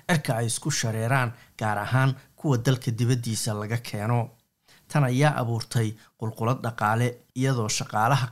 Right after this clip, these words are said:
qaata mushaarka yar ay yihiin dadka uu aad u saameeyey, taasoo dhankeeda dhalisay in ururada shaqaaluhu ay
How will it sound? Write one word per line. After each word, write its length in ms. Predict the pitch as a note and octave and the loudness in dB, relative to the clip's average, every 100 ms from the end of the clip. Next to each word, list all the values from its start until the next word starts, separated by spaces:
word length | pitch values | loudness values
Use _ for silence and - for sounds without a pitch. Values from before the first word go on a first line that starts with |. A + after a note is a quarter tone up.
| - | -2
qaata 300 | A2 - A#2+ | -4 0 2
mushaarka 520 | A#2+ - D#3 A#2+ A#2 | 2 4 2 2 -2
yar 280 | A2+ A2 A#2+ _ - | -2 -4 -8 _ -8
ay 120 | B2 | -4
yihiin 440 | A2+ A2+ A2 C#3 A#2 - - | 0 0 4 4 4 -4 -4
dadka 320 | C3+ - A2+ | -4 -2 -8
uu 200 | A#2 B2 - | -6 -8 -2
aad 240 | C#3 A2+ | -2 -2
u 60 | D#3 | -2
saameeyey, 760 | D3 A2+ A2 G#2+ A2 C3 B2+ A#2 _ _ _ - _ | -2 -2 -2 -4 2 4 4 0 _ _ _ -20 _
taasoo 480 | G#2+ A2 - C3 - | -4 -2 0 -2 2
dhankeeda 440 | D3 D3 A#2+ A#2+ E3 | 2 4 2 2 2
dhalisay 500 | E3+ C3 B2 A2 G#2+ - _ - | 2 2 2 -2 -4 -8 _ -4
in 100 | D3+ | 0
ururada 360 | C3+ A2+ D3 C3+ | 0 0 2 2
shaqaaluhu 640 | - B2+ B2 B2+ D#3 C3 - - _ _ | 0 -2 2 4 4 2 -2 -10 _ _
ay 160 | B2+ | -2